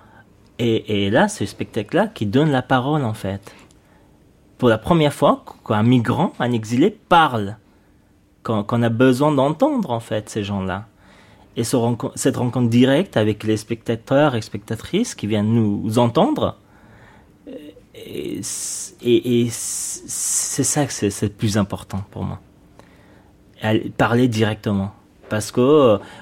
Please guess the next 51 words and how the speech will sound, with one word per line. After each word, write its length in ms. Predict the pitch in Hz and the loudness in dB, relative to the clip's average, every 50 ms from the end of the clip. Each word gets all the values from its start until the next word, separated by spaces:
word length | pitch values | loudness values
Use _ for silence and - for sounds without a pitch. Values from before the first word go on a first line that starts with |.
| - _ - | -20 _ -6
euh, 280 | 92 104 104 104 101 - - | -4 -2 -2 -2 -2 -2 -2
on 160 | - 120 120 120 | -2 0 2 2
a 60 | 117 | 2
beaucoup 300 | 113 117 135 127 - 170 | 2 2 0 2 4 4
entendu 540 | 156 143 135 147 139 135 135 143 156 156 147 | 4 2 2 0 -2 0 4 4 6 6 4
depuis 260 | 127 117 - 143 131 | 2 -2 0 2 2
la 100 | 123 117 | 2 2
crise 280 | - - - 143 120 | 0 -2 -4 -4 -4
syrienne 380 | - - 139 123 123 131 135 135 | -2 -2 -2 0 0 0 0 0
en 60 | 127 | 0
deux 80 | 120 120 | 0 0
mille 160 | 123 123 117 | 0 -2 -2
quinze, 520 | - 151 143 151 165 175 180 143 127 117 104 - - - - - - | -2 -2 0 2 2 0 2 2 0 -2 -2 -4 -10 -20 -20 -10 -4
les, 180 | 98 113 113 113 | 2 4 4 6
les, 180 | 113 120 117 | 6 6 6
les 140 | 120 120 120 | 6 6 4
bateaux 340 | 113 123 123 - 147 139 127 | 4 4 4 4 6 6 6
arrivent, 440 | 123 123 123 139 139 147 156 165 151 | 6 4 4 4 6 6 8 8 6
les 100 | 135 127 | 6 4
migrants 440 | 127 123 120 110 117 123 135 131 123 | 4 4 4 2 2 2 2 2 2
arrivent, 400 | 120 120 127 135 143 151 151 143 | 0 0 0 2 4 4 4 4
ils 180 | 131 117 120 | 2 0 0
arrivent, 540 | 127 120 120 131 135 143 151 165 170 156 135 | 0 0 0 0 0 0 2 2 4 4 4
même 340 | 117 117 127 139 151 151 131 | 4 4 4 4 4 4 4
les 80 | 123 | 2
titres, 220 | 117 - - - - | 2 0 -2 -2 0
ça 100 | - 123 | 0 -2
me 120 | 113 117 | 0 -2
faisait 200 | 110 104 120 117 | 0 0 0 0
peur 300 | 110 - - 123 117 107 | 0 0 0 2 2 2
à 40 | 110 | 0
moi, 400 | 110 113 120 147 196 214 170 131 110 | 0 0 0 0 0 0 0 -2 -2
alors 240 | 95 107 110 107 110 | 0 0 0 0 0
que 80 | 117 | -2
j'étais 240 | 110 104 107 - 120 | -4 -4 -4 -4 -2
un 480 | 107 101 101 101 98 98 98 98 101 101 | -2 0 0 0 -2 -2 -2 -2 -2 -2
demandeur 400 | 110 113 113 113 110 107 107 113 | 0 0 0 0 0 -2 -2 -4
d'asile 360 | 127 123 139 170 262 285 202 | -4 -4 -2 -2 -4 -4 -4
à 60 | 135 | -6
ce 80 | - - | -6 -8
moment-là. 320 | 123 110 107 101 98 104 - - - - - - - - - - - - - - - - - _ - _ _ _ | -6 -4 -4 -4 -4 -4 -8 -12 -18 -20 -20 -20 -20 -20 -20 -20 -20 -20 -20 -20 -20 -20 -20 _ -20 _ _ _
Et, 400 | - 120 117 - - 110 113 101 | -2 0 0 0 2 0 2 2
et 40 | 110 | 2
aujourd'hui, 520 | 123 123 107 127 117 123 151 214 285 302 294 | 2 2 2 0 -2 0 2 2 2 2 2
quand, 160 | - 101 - 113 113 - | -2 -4 -6 -6 -6 -8
qu'il 160 | - - 143 135 | -10 -12 -10 -4
faut 160 | - 262 262 | 0 0 0
changer 400 | 208 - 147 131 117 113 120 113 | 0 0 -2 -4 -2 -2 -2 -2
à 80 | 104 | -2
travers, 380 | 107 - - 104 107 107 98 104 | -2 -4 -4 -4 -4 -4 -6 -6
euh, 140 | 101 95 | -6 -6